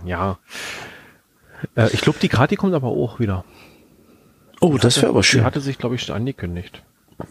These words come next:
Speaker 2: Das wär schön.
Speaker 1: Ja, jetzt ist sie übrigens offiziell Berlinerin, die ist umgezogen jetzt.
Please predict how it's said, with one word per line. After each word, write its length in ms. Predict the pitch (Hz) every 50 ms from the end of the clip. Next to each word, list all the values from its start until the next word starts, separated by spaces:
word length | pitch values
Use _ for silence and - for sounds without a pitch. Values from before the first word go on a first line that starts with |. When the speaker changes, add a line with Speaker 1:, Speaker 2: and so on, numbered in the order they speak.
| - _ _ _ _
Speaker 2:
Das 240 | - 214 185 - -
wär 60 | 90
schön. 300 | 87 - - 110 95 95 - - - _ -
Speaker 1:
Ja, 280 | 113 110 143 - 208
jetzt 200 | 143 123 123 -
ist 120 | 147 139 -
sie 80 | 160
übrigens 180 | 147 143 127 -
offiziell 320 | - 139 - - - 156 135
Berlinerin, 480 | 131 110 117 160 190 147 117 104 95
die 80 | 92 101
ist 120 | 107 -
umgezogen 460 | - 143 143 147 - - 98 90 90
jetzt. 260 | 87 85 - - -